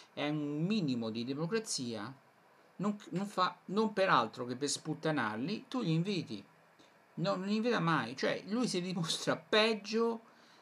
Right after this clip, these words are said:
del, de-, de-, de-, del mainstream, che bene o male Orsini lo invitano, magari per farlo così, eh, ma hanno invitato pure Toscano, sì, sotto par condicio e sulla sette. E il fatto che Toscano sia più invitato in studio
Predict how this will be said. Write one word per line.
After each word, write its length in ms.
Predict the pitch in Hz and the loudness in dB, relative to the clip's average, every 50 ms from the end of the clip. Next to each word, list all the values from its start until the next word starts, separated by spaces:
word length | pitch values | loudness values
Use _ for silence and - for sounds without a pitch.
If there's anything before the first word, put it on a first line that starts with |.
| - - | -20 -18
del, 680 | - 135 131 160 160 151 156 156 147 139 131 117 110 113 | -12 -2 2 4 4 6 6 4 4 4 4 2 2 0
de-, 320 | 123 131 131 123 110 110 110 | 0 0 2 2 2 0 0
de-, 200 | 117 113 110 117 | -2 -4 -4 -4
de-, 120 | 123 123 135 | -4 -2 2
del 140 | 147 165 180 | 2 4 4
mainstream, 680 | 202 220 233 202 165 160 - - - 135 127 123 131 | 4 4 4 4 2 2 0 -2 -2 -2 -2 -2 0
che 140 | - 156 151 | 0 0 0
bene 220 | 151 190 202 202 196 | 2 0 0 0 0
o 40 | |
male 460 | 190 180 156 135 120 120 117 117 - - | 0 2 4 4 4 2 -2 -4 -6 -2
Orsini 840 | 165 170 170 165 165 - - - 175 147 127 120 120 120 120 123 123 - | 2 4 4 4 2 0 -2 -2 0 0 0 0 0 -2 -2 -4 -6 -4
lo 120 | 135 139 | -2 -2
invitano, 800 | 139 143 143 139 - 185 185 170 160 139 113 101 101 95 92 - - - - - - - | 0 0 -2 -4 -6 -6 -6 -4 -2 -2 -2 -2 -4 -8 -12 -14 -20 -20 -20 -20 -16 -10
magari 720 | 120 117 123 120 139 151 160 170 170 165 165 165 165 160 | -6 -6 -4 0 2 4 6 6 8 6 6 4 2 2
per 180 | 160 156 143 135 | 0 0 -2 -4
farlo 380 | - - 135 131 139 139 135 131 | -4 -2 0 0 0 0 -2 -2
così, 480 | 139 135 135 - 175 165 151 131 131 - - - - - - | -4 -4 -4 -4 -4 -4 -4 -6 -8 -10 -14 -20 -20 -12 -6
eh, 120 | 196 190 | -4 -2
ma 120 | 131 101 101 | -2 -2 -2
hanno 100 | 107 113 | -4 -2
invitato 320 | 117 127 135 131 135 143 | -2 0 0 0 0 0
pure 180 | 139 143 143 139 | 0 0 0 -2
Toscano, 400 | 143 131 - - 151 113 104 101 | -4 -8 -6 -4 -4 -2 -2 -4
sì, 220 | - - 98 90 | -6 -10 -10 -12
sotto 400 | - - 117 107 - - 117 107 | -8 -8 -8 -8 -6 -6 -6 -4
par 200 | 110 104 101 - | -4 -4 -6 -4
condicio 520 | - 131 135 147 143 147 147 135 131 - | -6 -6 -4 -4 -4 -4 -6 -6 -6 -6
e 60 | 110 - | -6 -8
sulla 300 | - - 123 117 107 104 | -8 -6 -4 -4 -4 -2
sette. 600 | - 120 113 113 104 95 - _ 101 95 92 90 - - - - - - _ - | -2 -2 -4 -4 -4 -6 -10 _ -14 -14 -14 -16 -18 -20 -20 -20 -20 -20 _ -14
E 220 | - - 127 127 - | -10 -8 -8 -6 -6
il 100 | 147 139 | -8 -8
fatto 360 | - - 175 175 - 185 160 | -4 -2 -4 -2 -2 -2 -2
che 160 | 147 139 143 | -2 -2 -4
Toscano 640 | - 143 135 - - - 175 170 175 170 151 143 135 | -4 -6 -8 -8 -4 0 2 2 2 2 0 0 -2
sia 340 | - - - 131 127 117 - | -4 -4 -4 -2 -2 -2 -4
più 240 | - - - 160 170 | -6 -6 -2 -2 0
invitato 380 | 160 147 139 135 135 131 135 | 0 -2 -2 -2 -2 -2 -2
in 80 | 139 135 | -4 -4
studio 560 | - - - 135 120 110 104 110 110 113 | -6 -8 -8 -8 -8 -6 -6 -6 -6 -6